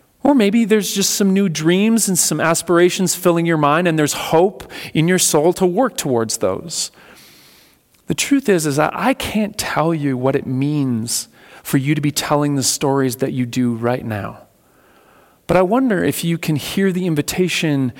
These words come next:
this Lent to pay attention to them.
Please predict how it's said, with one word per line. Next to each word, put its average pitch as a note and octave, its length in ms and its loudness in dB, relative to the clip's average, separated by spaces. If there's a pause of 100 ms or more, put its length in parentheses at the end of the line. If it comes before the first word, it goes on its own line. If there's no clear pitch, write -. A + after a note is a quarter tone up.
(220)
this D3+ 240 2
Lent D3 360 0 (120)
to - 100 -2
pay D#3 360 -2
attention C#3 840 -6
to - 120 -12
them. - 380 -12